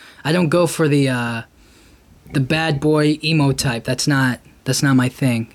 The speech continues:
Even though, I mean, I would like it to be my thing, I just don't feel like that's my thing. So, and it's more than just how you dress, right? 'Cause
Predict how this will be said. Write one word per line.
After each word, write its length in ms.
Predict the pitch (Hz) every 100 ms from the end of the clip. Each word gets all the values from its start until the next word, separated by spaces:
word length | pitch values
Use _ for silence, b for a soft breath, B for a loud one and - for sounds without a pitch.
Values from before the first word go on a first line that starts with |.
| -
Even 180 | 220 208
though, 200 | 185 160
I 80 | 160
mean, 260 | 170 151
I 100 | 131
would 160 | 151 135
like 260 | 147 262 247
it 100 | -
to 60 |
be 140 | 143 143
my 140 | 127
thing, 240 | 135 147 143
I 60 |
just 220 | 139 143
don't 140 | 160 147
feel 560 | - - - 214 185
like 180 | 151 131
that's 240 | 139 131 131
my 160 | 117 -
thing. 380 | - 131 117 113 - B B B B B B B B B B B - - -
So, 560 | - 185 165 156 160 - - - - - _ _ _ - - - - - -
and 160 | 202 226
it's 160 | 208 208
more 220 | 262 311
than 160 | 226 175
just 480 | 165 156 - - - _
how 360 | - - 180 160
you 340 | 127 151 233
dress, 680 | 175 139 110 104 - - - _
right? 360 | 123 127 147 -
'Cause 520 | 190 151 131 - -